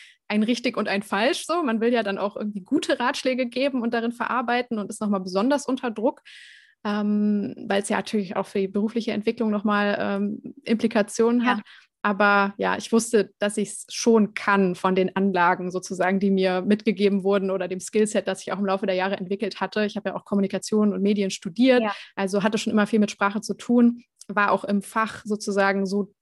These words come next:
Speaker 1: drin, dass ich wusste, ich kann mir die wichtigsten Informationen, die mir gerade noch fehlen, besorgen. Also es war so ein, äh,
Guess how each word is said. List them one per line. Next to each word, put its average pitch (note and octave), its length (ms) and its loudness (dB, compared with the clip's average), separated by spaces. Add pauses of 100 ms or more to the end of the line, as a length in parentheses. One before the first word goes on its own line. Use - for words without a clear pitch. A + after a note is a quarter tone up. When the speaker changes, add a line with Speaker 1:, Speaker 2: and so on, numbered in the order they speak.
Speaker 1:
drin, G#3+ 300 2
dass G3 180 2
ich - 140 -10
wusste, G3+ 260 -2
ich F#3+ 100 -2
kann G#3+ 160 -2
mir G3+ 120 2
die G3 180 -4
wichtigsten A#3+ 380 -2
Informationen, G3+ 500 -2
die G3+ 80 -2
mir F#3+ 120 -2
gerade G3+ 260 -2
noch F#3 100 -2
fehlen, G3+ 320 -4
besorgen. G3 520 -4 (400)
Also F#3 180 -4
es - 160 -4
war G3 120 4
so F#3+ 120 6
ein, F#3 300 4
äh, F#3+ 280 4